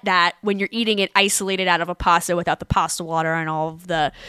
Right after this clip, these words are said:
other fixins that we put on the pasta.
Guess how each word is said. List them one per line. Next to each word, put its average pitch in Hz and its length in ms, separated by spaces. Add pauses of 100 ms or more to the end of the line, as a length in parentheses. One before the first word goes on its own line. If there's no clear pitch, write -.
(520)
other 196 220
fixins 180 560
that 180 180
we 185 100
put - 360
on 165 600 (160)
the 185 80
pasta. - 680